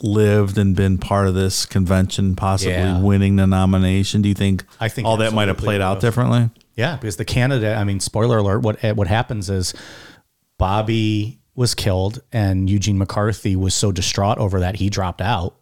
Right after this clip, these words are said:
Speaker 2: Humphrey took the nomination, which is essentially an extension of the
Speaker 1: Of
Speaker 2: Lyndon
Speaker 1: Johnson,
Speaker 2: Johnson.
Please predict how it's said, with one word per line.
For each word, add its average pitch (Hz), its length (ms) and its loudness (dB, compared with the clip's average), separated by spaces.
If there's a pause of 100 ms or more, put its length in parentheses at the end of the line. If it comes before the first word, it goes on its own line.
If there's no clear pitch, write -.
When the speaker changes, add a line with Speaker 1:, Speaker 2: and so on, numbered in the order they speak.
(140)
Speaker 2:
Humphrey 98 460 -2
took - 200 -6
the 90 60 -6
nomination, 85 640 -2
which 104 140 -2
is 92 100 0
essentially 101 600 0 (300)
an 110 100 2
extension 95 460 -2
of 90 40 0
the 87 60 0
Speaker 1:
Of 107 80 2
Speaker 2:
Lyndon 90 80 0 (200)
Speaker 1:
Johnson, 113 60 2 (320)
Speaker 2:
Johnson. 92 280 2